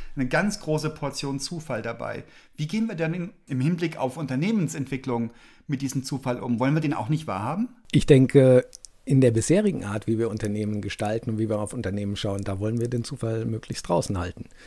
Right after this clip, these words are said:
Speaker 2: Weil da wollen wir planen und die Sache im Griff haben, kontrollieren und, ähm, ja,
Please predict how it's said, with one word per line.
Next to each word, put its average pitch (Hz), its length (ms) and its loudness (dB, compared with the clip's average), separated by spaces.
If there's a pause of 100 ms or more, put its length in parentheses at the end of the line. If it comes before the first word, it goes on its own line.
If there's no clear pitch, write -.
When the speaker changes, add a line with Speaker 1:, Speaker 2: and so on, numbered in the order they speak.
(260)
Speaker 2:
Weil 117 280 2 (120)
da 107 160 -2
wollen 107 160 2
wir 104 100 0
planen 107 400 0
und 123 100 2
die 110 80 2
Sache 117 220 0
im 120 100 0
Griff 131 220 -4
haben, 80 260 -6 (120)
kontrollieren 110 720 -2 (480)
und, 104 600 -2
ähm, 104 560 -2 (140)
ja, 156 200 0